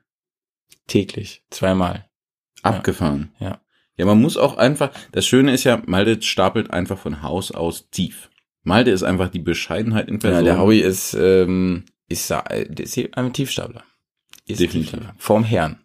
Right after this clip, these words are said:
Speaker 2: Und auch hier wieder merkt man einfach, dass er sagt, so, er, er könnte zwar eigentlich
Speaker 1: Mhm.
Speaker 2: jeden Tag auch fünfmal, aber,
Speaker 1: Mhm.
Speaker 2: aber er bleibt einfach realistisch.
Speaker 1: Ja. Gut, Leute, das war's <laughs> mit dem Berggas. Ähm,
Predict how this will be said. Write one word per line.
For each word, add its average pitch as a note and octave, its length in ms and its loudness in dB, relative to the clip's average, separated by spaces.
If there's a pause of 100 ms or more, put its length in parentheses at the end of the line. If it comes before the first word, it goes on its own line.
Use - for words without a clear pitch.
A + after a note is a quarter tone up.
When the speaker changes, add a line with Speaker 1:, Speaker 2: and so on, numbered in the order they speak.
Speaker 2:
Und F#2+ 260 -2
auch A2 220 2
hier G#2 240 2
wieder A2 160 6
merkt F#2 280 0
man F#2 120 2
einfach, F#2 260 0
dass F#2 160 -2
er F2+ 100 2
sagt, F#2 220 0
so, F#2+ 160 2
er, - 280 0
er A2 120 2
könnte C3 500 2
zwar C#2+ 280 -4
eigentlich F2+ 720 -2
Speaker 1:
Mhm. - 40 -20 (100)
Speaker 2:
jeden A2+ 380 0
Tag G#2+ 200 -4
auch D#2 200 -4
fünfmal, - 680 -6
aber, F2 480 2 (320)
Speaker 1:
Mhm. F2 360 -8
Speaker 2:
aber G2+ 320 2
er E2+ 140 4
bleibt D#2+ 360 -2
einfach A2 240 -4
realistisch. F#2 600 -2
Speaker 1:
Ja. D#2 180 -6 (640)
Gut, F#4 160 4
Leute, B2+ 280 2 (360)
das C#3+ 160 0
war's G#3+ 320 0
<laughs> - 40 -8
mit C#3 180 4
dem C3+ 120 2
Berggas. B2+ 400 0 (400)
Ähm, A2+ 360 0